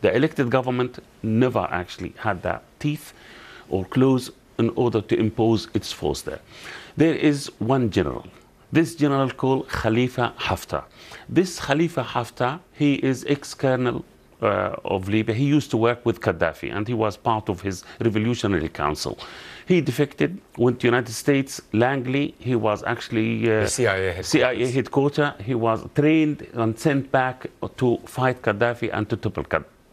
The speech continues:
Speaker 1: topple Gaddafi. And he actually tried to launch some sort of, um, a military campaign from Chad, which is in, in the south of Libya.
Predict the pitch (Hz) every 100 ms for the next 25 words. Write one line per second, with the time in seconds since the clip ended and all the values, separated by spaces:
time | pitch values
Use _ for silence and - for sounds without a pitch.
0 | - 127 113 113 - - 78 73 - 67
1 | - - - - 113 120 - 120 110 117
2 | 104 - 123 117 - 117 117 120 - -
3 | - 117 104 - 107 104 - 98 95 -
4 | 92 110 131 123 - 107 - 110 110 -
5 | 107 92 - 107 104 - - - 110 -
6 | 92 - - - 98 90 92 90 - 92
7 | 87 76 76 -